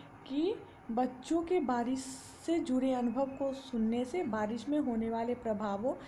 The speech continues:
अच्छे या बुरे, दोनों पर गहराई से चर्चा हो सकती है। यहाँ पे chapter हमारा समाप्त होता है। इस chapter में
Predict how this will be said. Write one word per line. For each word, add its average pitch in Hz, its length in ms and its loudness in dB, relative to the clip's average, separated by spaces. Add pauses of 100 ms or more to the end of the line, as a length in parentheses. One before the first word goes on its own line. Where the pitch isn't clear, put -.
(300)
अच्छे 262 400 0
या 277 120 4
बुरे, 208 360 2
दोनों 220 380 0
पर 269 180 -2
गहराई 208 380 0
से 262 180 -4
चर्चा 214 380 -2
हो 196 180 -2
सकती 185 380 -8
है। 190 120 -6 (420)
यहाँ 240 160 -2
पे 254 120 0
chapter 262 380 -4
हमारा 247 260 -2
समाप्त 240 400 -6
होता 254 160 -4
है। 254 60 0
इस 247 120 -8
chapter 240 300 -4
में 262 200 -2